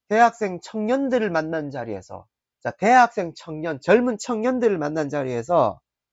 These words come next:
네? 극우 성향의 인터넷, 극우가 아니지, 극좌겠지. 어, 지들이 극우이기 쉽겠지. 일본 극우겠지.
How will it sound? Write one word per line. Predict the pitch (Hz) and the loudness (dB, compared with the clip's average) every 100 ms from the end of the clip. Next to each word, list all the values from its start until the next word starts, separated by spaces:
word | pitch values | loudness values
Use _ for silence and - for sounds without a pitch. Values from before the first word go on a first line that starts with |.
| _ - | _ -2
네? | 165 214 _ _ _ _ _ _ _ _ _ _ _ _ _ _ _ _ _ _ | -2 -2 _ _ _ _ _ _ _ _ _ _ _ _ _ _ _ _ _ _
극우 | 240 240 277 | 2 4 2
성향의 | 254 220 214 196 165 | 2 2 2 2 -2
인터넷, | 160 190 180 - _ | -2 -4 -4 -6 _
극우가 | - 202 285 277 185 | -4 -2 0 0 0
아니지, | 107 101 196 | -2 -6 -10
극좌겠지. | - 185 - 151 196 226 - 117 95 _ _ _ _ | -10 -12 -8 -6 -4 -6 -8 -12 -12 _ _ _ _
어, | 104 98 - | -20 -18 -18
지들이 | - 202 233 233 | -6 -4 -2 -4
극우이기 | - 190 220 208 156 | -6 -4 -4 -6 -8
쉽겠지. | 156 - - 175 - 104 - _ _ _ _ | -14 -14 -14 -14 -12 -14 -14 _ _ _ _
일본 | 185 214 220 262 | 0 2 4 4
극우겠지. | 262 269 247 185 - 92 | 2 0 0 -4 -4 -16